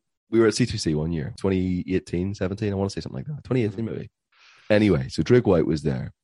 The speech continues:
and, um, look, me and you, we're, we're always tight. We're, we're, you know, we're always trying to, one has a contact for an interview and the other doesn't.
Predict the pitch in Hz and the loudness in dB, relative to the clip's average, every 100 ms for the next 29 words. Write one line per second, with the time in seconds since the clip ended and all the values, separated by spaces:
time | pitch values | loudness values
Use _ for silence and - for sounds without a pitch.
0 | - 76 71 71 69 67 65 60 60 - | -6 -2 -2 -2 -2 -2 -2 -4 -6 -10
1 | - _ - _ _ _ _ _ _ _ | -14 _ -20 _ _ _ _ _ _ _
2 | _ 349 98 175 208 180 123 110 117 123 | _ -8 -8 -2 2 4 6 6 6 6
3 | 123 101 - 101 104 104 104 85 98 104 | 4 2 0 0 2 2 2 0 -6 -4
4 | 92 95 95 - 95 92 90 87 _ _ | 0 0 0 -4 -4 -4 -4 -6 _ _
5 | _ - 92 101 87 - 92 92 92 92 | _ -8 -4 -4 -4 -6 -4 -2 -2 -4
6 | - - 92 85 85 80 82 82 87 85 | -8 -4 -2 0 -2 -4 -6 -6 -6 -6
7 | 80 78 71 78 78 82 | -6 -6 -4 -4 -4 -8